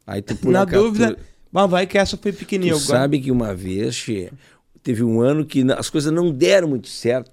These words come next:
Speaker 1: pra mim. Eu acho que foi na, na contagem, porque eu sou bom de pular onda, mas eu sou mal de conta.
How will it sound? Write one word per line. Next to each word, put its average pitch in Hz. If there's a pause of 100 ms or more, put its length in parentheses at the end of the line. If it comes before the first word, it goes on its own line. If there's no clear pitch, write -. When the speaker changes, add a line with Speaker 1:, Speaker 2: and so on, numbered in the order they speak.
Speaker 1:
pra 87
mim. 120 (320)
Eu 254
acho 160 (220)
que 147
foi 156
na, 143
na 135
contagem, 123
porque -
eu 131
sou 170
bom 220
de 202
pular 113
onda, 98
mas 104
eu 120
sou 131
mal 131
de 147
conta. -